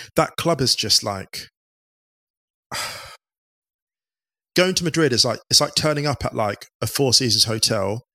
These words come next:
and there's no valet parking and there's no obvious entrance. You gotta find your way in, find your way to your room, settle in.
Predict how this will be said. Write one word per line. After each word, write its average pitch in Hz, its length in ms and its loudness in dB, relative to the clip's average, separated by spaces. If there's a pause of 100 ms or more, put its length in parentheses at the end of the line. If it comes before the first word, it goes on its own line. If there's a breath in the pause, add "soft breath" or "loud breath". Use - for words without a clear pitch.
(360)
and 117 120 0
there's 117 160 0
no 127 180 2
valet 117 280 0
parking 104 560 -2 (720)
and 113 120 2
there's 117 160 2
no 120 240 0
obvious - 420 2
entrance. - 680 0 (340)
You 117 80 -4
gotta 127 140 6
find 147 340 2
your 139 100 4
way 123 260 4
in, 110 240 -2
find 135 300 0
your 135 80 0
way 127 80 0
to 127 160 -2
your 123 80 0
room, 104 400 2
settle 123 320 2
in. 107 60 0